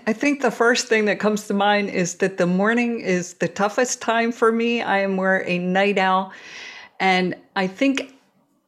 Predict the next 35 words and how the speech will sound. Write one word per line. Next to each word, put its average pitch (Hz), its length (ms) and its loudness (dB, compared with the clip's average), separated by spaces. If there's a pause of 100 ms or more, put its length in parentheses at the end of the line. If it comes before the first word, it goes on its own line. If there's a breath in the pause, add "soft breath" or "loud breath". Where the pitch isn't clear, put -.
(100)
though, 202 800 2 (280)
in, 196 280 0
in 202 180 2
terms 269 300 0
of 240 100 2
what 233 180 4
you 208 100 2
just 196 260 0
said, 190 380 2 (500 loud breath)
the 208 80 2
best 294 480 0
thing 208 500 0
is 190 380 2
that 180 480 2
my 196 320 2
job, 175 500 2
and 190 160 0
this 214 160 0
is 214 160 -4
what 190 140 2
I 180 80 2
think 202 320 -2
about, 160 400 0
like, 170 140 0
if - 120 -8
I'm 180 220 0
dragging 208 560 2
in 285 100 4
the 294 60 4
morning, 285 480 2 (360 loud breath)
I 202 60 2
think 220 240 0
about, 196 240 4
well, 190 180 4
what 240 460 0